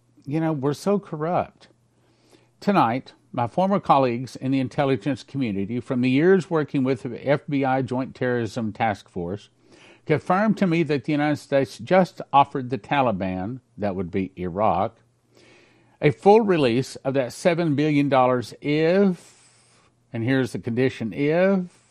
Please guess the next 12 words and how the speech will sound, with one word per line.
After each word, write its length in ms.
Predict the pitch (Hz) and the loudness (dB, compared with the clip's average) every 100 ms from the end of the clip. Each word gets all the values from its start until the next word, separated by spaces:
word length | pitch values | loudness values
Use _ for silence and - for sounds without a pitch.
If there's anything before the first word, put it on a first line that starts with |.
| _ _ _ _ _ _ _ - | _ _ _ _ _ _ _ -10
the 80 | |
Taliban 720 | 117 170 180 170 123 107 110 117 | -4 4 6 6 4 0 -2 -6
increases 600 | 117 - 175 123 120 120 | -8 2 2 2 -4 -4
its 200 | 113 143 | -6 -2
military 500 | 147 151 - 143 123 | 0 0 0 -2 0
hostilities 920 | 127 113 - 147 127 113 135 123 113 | -2 -4 -2 0 0 -2 -2 -2 -4
against 520 | 120 110 120 117 - | -6 -4 -4 -6 -8
neighboring 580 | 113 117 101 107 107 107 | -2 -2 -2 -4 -4 -6
Iran. 400 | 107 104 101 90 | -6 -2 -2 -4
In 140 | 95 | -2
other 180 | 139 147 | 0 0
words, 460 | 98 101 101 104 | 0 0 -2 -6